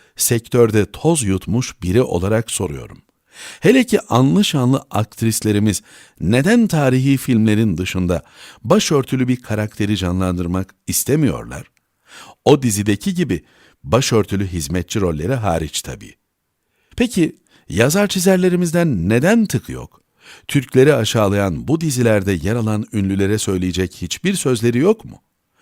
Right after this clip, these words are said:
Merhum Timur Selçuk sırf Sabah gazetesine söyleşi verdi diye yapmadığınız kepazelik kalmamıştı. Neden susuyorsunuz? Türkiye Cumhuriyeti Cumhurbaşkanı'nın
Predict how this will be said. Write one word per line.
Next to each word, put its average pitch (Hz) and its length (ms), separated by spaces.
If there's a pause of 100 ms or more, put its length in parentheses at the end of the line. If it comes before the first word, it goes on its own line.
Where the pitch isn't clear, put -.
(320)
Merhum 190 420
Timur 156 260
Selçuk 127 520 (380)
sırf - 280
Sabah 185 360
gazetesine 131 580
söyleşi 117 460
verdi 113 340
diye 71 260 (340)
yapmadığınız 101 800
kepazelik 92 640
kalmamıştı. 175 760 (580)
Neden 95 440
susuyorsunuz? 113 840 (500)
Türkiye 196 400
Cumhuriyeti 135 540
Cumhurbaşkanı'nın 113 920